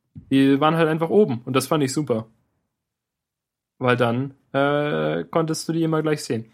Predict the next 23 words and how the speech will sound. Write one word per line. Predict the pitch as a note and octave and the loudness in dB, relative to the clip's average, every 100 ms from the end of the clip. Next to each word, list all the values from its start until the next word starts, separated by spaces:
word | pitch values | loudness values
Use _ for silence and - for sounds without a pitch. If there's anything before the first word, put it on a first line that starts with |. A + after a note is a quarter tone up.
| _ _ _ _ _ _ _ _ _ | _ _ _ _ _ _ _ _ _
Oder | C#3 C#3 C#3 | 2 4 4
dass | C3+ C3+ | 2 0
du | - D3 | 0 -2
im | C#3+ | 0
Turtle | D#3 D3+ D3 | 0 0 0
Finder | D#3 D3 D3 D3 | -2 0 0 -2
zwei | - - C3+ | -4 0 2
Tabs | C#3 D#3+ D3 - - _ | 2 -2 -2 -4 -10 _
so | - C3+ C#3+ C#3+ | -8 0 2 2
in | C#3 C#3 | 0 0
einer | C#3 C3+ C3+ | 0 0 0
geteilten | C3 - D3+ C#3+ | -2 0 0 0
Ansicht, | C#3 D3 C#3 C3 C3 | -2 -2 0 -2 0
in | C3+ | -2
so | B2 | 0
einem | B2+ C3 | 0 0
Splitscreen, | A#2+ - D3 E3+ - - C3 C3 D3 - | -4 -4 -2 0 -2 0 2 2 -2 -8
wie | C3 C3 C3 C3 - | -4 0 0 -2 -6
man | C#3 B2+ | -4 0
sagt, | B2+ D3 - _ - _ _ _ _ _ _ _ _ | 0 -2 -6 _ -20 _ _ _ _ _ _ _ _
ähm, | C3+ C3+ C#3 | -2 0 2
angezeigt | C#3 C#3 D#3 D3 | 2 2 0 2
werden. | D3+ D#3 G3 | 2 2 0